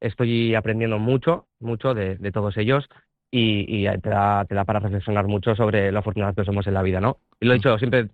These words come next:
Speaker 1: pongo el mismo, el mismo ejemplo, ¿no? Que la maratón diaria la corren ellos y nosotros, o sea, yo solo, por ejemplo, corro las carreras, intento dar toda la visibilidad que puedo y, y conseguir los fondos, los fondos que puedo. La verdad que está siendo,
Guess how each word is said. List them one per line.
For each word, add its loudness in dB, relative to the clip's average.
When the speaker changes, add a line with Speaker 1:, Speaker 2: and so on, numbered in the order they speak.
Speaker 1:
pongo 0
el 0
mismo, 0
el -4
mismo 0
ejemplo, 0
¿no? 2
Que 0
la 2
maratón 2
diaria 2
la -2
corren -2
ellos 0
y -4
nosotros, 0
o -6
sea, -2
yo 0
solo, -2
por -4
ejemplo, 0
corro 2
las 2
carreras, 2
intento -2
dar 0
toda 0
la 2
visibilidad -2
que -4
puedo 0
y, -4
y -4
conseguir 0
los 0
fondos, 0
los -2
fondos -2
que -2
puedo. -2
La 2
verdad 4
que -4
está 0
siendo, 4